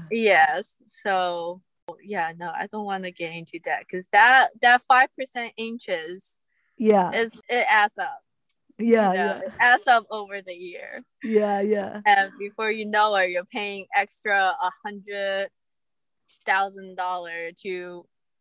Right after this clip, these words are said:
Speaker 1: the credit
Speaker 2: Yeah.
Speaker 1: card company.
Speaker 2: Yeah.
Speaker 1: Yeah, so that's money that you can save.
Speaker 2: Yes.
Speaker 1: So I do like, I do, I do like our agent
Speaker 2: <laughs> Yeah, I do
Speaker 1: belief.
Speaker 2: like that too. <laughs>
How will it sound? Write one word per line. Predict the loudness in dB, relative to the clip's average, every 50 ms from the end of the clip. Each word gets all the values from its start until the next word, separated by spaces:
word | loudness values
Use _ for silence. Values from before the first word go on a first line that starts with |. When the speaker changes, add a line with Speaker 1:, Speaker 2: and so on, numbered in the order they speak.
| _ _ _ _ _ _ _ _ _ _ _ _ _ _
Speaker 1:
the | -10 -6
credit | 0 2 2 2 2
Speaker 2:
Yeah. | 0
Speaker 1:
card | 0 0 0 0 -4
company. | -8 -10 -10 -12 -12 -12 -12 -12 -12 -14 -16 -18 _ _ _ -6
Speaker 2:
Yeah. | -2 -2 -2 -2 -2 -6 -12 -16 _ _ _ _ _ _ _ _ _ _
Speaker 1:
Yeah, | -6 -2 -2 0 -2 -2 -4 -8
so | -10 -8 -4 -2 -2 0 -2 -2 -4 -8 -12 -18 _ _
that's | -2 -2 -2 -2 -6 -20 _ _ _ _ -8
money | -4 -4 -4 -2 -4 -2
that | 0 0 0
you | -2 -4 -6
can | -8 -8 -6
save. | -2 0 0 0 0 -2 -6 _ _ _ _ _ _ _ _ _ _ _ _ -10
Speaker 2:
Yes. | -8 -8 -8 -8 -12 -20 -20 _ _ _ _ _ _ _ _ _ _ -6
Speaker 1:
So | -4 -2 -2 -4 -6 -8 -8
I | -8 -6
do | -4 -4 -2 0
like, | 0 0 0 -2 _ -8
I | -8 -6
do, | -4 -4 -4 -4 -4 _ _ _ 2
I | 2 4
do | 4 4 4 6
like | 6 6 6 6
our | 6 6 6 4 2 -2
agent | -6 -10 -10 -10 -10 -10 -10 -10 -12 _ _
Speaker 2:
<laughs> | _ -2
Yeah, | 2 4 4 4 4 6 6 8 8 8 6
I | 6 4 4
do | 4
Speaker 1:
belief. | 4 4 6 4
Speaker 2:
like | 4 2 0 0
that | 0 2 2 2 2 0 -2
too. | -6 -6 -4 -2 -4 -4
<laughs> | -4